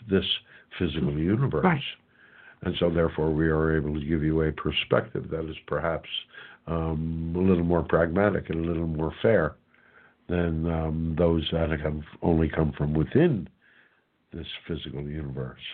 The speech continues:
Speaker 1: And so right now, it's time for you to upgrade your idea of the divine and realize that you, and the reason that so much attention is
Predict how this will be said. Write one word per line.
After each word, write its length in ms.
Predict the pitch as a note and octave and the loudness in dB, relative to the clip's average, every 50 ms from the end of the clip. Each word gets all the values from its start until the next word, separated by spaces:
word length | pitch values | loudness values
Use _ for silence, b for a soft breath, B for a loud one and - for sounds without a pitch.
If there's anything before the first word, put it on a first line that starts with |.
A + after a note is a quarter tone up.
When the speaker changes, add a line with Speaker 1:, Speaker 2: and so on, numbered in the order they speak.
| - _ _ _ _ _ B B B B B B B B B B B - | -16 _ _ _ _ _ B B B B B B B B B B B 0
Speaker 1:
And 120 | G2+ G2 E2+ - | 0 2 2 4
so 100 | G2+ F2 | 2 2
right 280 | F2 F2 F2+ F2+ F2 D2+ | 4 2 2 0 0 0
now, 560 | E2+ G2 A#2 D3 E3 D3+ A2 G2+ G2+ G#2 G2+ - - _ | 2 4 4 6 4 4 2 2 2 0 -2 -6 -8 _
it's 220 | - G2+ F#2+ F#2+ F#2+ - - | -2 -2 -2 -2 -6 -10 -4
time 280 | - G#2 A2 A2 F#2+ F#2 - | 0 0 2 2 0 -2 -2
for 160 | - G2+ F#2+ | -2 0 0
you 160 | F#2+ F#2+ F#2 F2+ - | 2 2 0 0 -2
to 160 | F#2 F2+ F2+ | -2 0 0
upgrade 480 | F#2 F#2 - - - F2+ F#2 F2+ F2 E2 | 0 -2 -4 -2 0 2 2 2 2 2
your 240 | F2 E2 D#2+ D#2+ E2 | 2 2 2 2 2
idea 320 | E2 D#2+ D#2+ E2+ E2+ E2+ | 0 0 -2 -2 0 0
of 300 | E2+ D#2 D#2+ D#2+ E2 D#2 D2 - | -2 -2 -4 -4 -4 -6 -2 -2
the 80 | E2 | -4
divine 580 | D2+ C#2 D#2+ C#2+ D2+ D#2+ F#2 A#2+ - C3+ G2+ F2 | -2 -2 -2 0 2 2 4 4 4 4 2 0
and 340 | E2+ E2 E2 E2 E2+ E2+ E2 | -2 -2 -2 -4 -2 -2 0
realize 640 | F2+ A#2 D3 D3+ B2+ F#2+ E2 E2+ F2 F2+ G#2 A2+ G#2+ - - B B B B B B B B B - | 2 4 4 4 4 4 2 2 -2 -2 -4 -4 -6 -10 -14 B B B B B B B B B 4
that 280 | G#2 G2 F#2 F#2 F#2 F2 | 6 6 6 4 2 0
you, 760 | F2+ G2 G2+ G#2+ A#2+ C3 B2 A2+ A2 A2+ A#2 B2 B2+ - - - | -2 2 4 4 4 6 4 4 4 2 0 0 -2 -4 -6 -4
and 320 | - G2+ G2 F#2+ F#2 G2 F#2+ | 0 2 2 2 2 2 0
the 60 | G2+ | 2
reason 340 | G#2+ C3+ E3 D#3 A2+ G#2 F#2+ | 2 2 2 2 0 -2 -2
that 200 | F#2 F#2 F2+ D#2+ - | -2 -4 -4 -2 0
so 120 | - C3 | 0 0
much 180 | A#2+ G2 F2+ E2+ - F2 | 2 0 -4 -4 -6 -10
attention 480 | D#2 - B2 D3 D3+ C3+ - - F2+ E2+ | -4 -2 -2 -2 -2 -2 -4 -6 -6 -6
is 140 | E2+ E2 | -8 -8